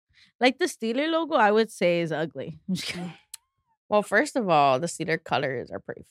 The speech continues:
Speaker 2: fire to me.
Speaker 1: Remember
Speaker 2: I
Speaker 1: we
Speaker 2: like
Speaker 1: went to the
Speaker 2: 'em.
Speaker 1: Buffalo Wild Wings and, and they lost?
Speaker 2: I know.
Speaker 1: <laughs>
Speaker 2: They offered her sh-, us shots too.
Speaker 1: They did.
Speaker 2: They
Speaker 1: Whoa, that
Speaker 2: did.
Speaker 1: was the first time, huh?
Speaker 2: Yeah.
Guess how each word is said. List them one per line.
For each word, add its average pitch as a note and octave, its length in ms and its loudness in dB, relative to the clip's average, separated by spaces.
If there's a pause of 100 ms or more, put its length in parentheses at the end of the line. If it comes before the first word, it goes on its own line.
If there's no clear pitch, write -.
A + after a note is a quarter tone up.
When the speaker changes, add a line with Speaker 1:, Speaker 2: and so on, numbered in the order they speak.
Speaker 2:
fire - 580 -8 (840)
to F3+ 160 -4
me. G#2+ 340 -8
Speaker 1:
Remember A3 240 0
Speaker 2:
I A#3+ 60 6
Speaker 1:
we B3 60 6
Speaker 2:
like A#3+ 80 4
Speaker 1:
went A#3 160 2
to - 60 0
the B3+ 60 2
Speaker 2:
'em. F3+ 160 -6 (140)
Speaker 1:
Buffalo G3 280 -6
Wild D#3+ 220 -4
Wings F#3+ 300 -6
and, F3 240 -12 (260)
and G3+ 140 -6
they F3 100 -8
lost? D#3 640 -14 (420)
Speaker 2:
I F#3 120 -2
know. E3+ 440 -6 (1120)
Speaker 1:
<laughs> D4 80 8 (800)
Speaker 2:
They G3+ 80 2
offered G3+ 280 0
her G#3 100 -2
sh-, - 120 -12 (100)
us F3+ 180 -4
shots - 380 -12
too. - 320 -18 (440)
Speaker 1:
They G3 260 -6
did. B3 1300 6
Speaker 2:
They E3+ 40 -2
Speaker 1:
Whoa, A#3 560 8
that B3+ 120 12
Speaker 2:
did. D#4 60 10
Speaker 1:
was A4 160 6
the F#4+ 100 2
first C4 340 2
time, A3 200 4
huh? A3 240 2 (260)
Speaker 2:
Yeah. F#3+ 320 -8